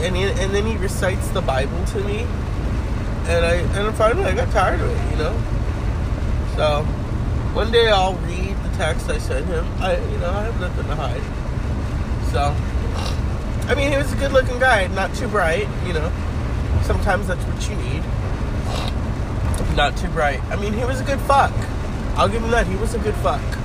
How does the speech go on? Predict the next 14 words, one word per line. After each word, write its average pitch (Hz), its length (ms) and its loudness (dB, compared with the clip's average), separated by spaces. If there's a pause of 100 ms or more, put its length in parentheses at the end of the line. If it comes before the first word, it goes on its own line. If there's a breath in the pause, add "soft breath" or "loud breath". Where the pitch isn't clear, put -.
(500)
I 220 80 4
don't 262 180 6
like 247 200 4
to - 80 0
say 226 340 2
a 180 120 2
lay, 170 580 2 (480)
because - 240 -2
then 208 300 0
you 185 100 -2
think - 240 0
I'm 180 120 -2
talking 180 300 2
about 180 180 0